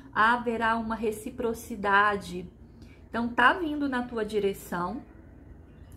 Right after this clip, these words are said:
compromisso. Eu vejo uma aliança aqui. Mas vem a partir do momento que você toma uma decisão assertiva, que você cria coragem, pega as rédeas da situação, retoma o controle pela tua vida e segue em frente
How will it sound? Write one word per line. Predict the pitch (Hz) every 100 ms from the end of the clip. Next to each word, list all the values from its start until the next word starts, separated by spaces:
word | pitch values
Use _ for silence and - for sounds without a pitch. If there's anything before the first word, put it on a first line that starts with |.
| -
compromisso. | 208 196 240 - 392 170 - - - - - -
Eu | 190
vejo | 196 202 208
uma | 226 240
aliança | 392 403 320 - 254
aqui. | - - - - - - - - - - - - - - - - - - - -
Mas | 190 202 196
vem | 196 220 262
a |
partir | 262 226 - 247
do | 240
momento | 233 214 220 -
que | 202
você | 214 208
toma | 202 277 285
uma | 339 285
decisão | 247 247 220 220 202
assertiva, | 196 185 - - 220 233 220 226 - - -
que |
você | 190 202 208 196
cria | - 294 320 330
coragem, | 302 247 196 196 208 208 -
pega | 247 277 269
as | 247
rédeas | 220 233 247 233
da | 214
situação, | 214 - 202 196 - 208 214 - - -
retoma | - 226 - 277 320
o |
controle | 330 269 233 - 254 311 339
pela | 294 247
tua | 233 220 233
vida | 196 220 294 285 320
e | 285
segue | - 247 254
em | 359
frente | - 180 165 - - -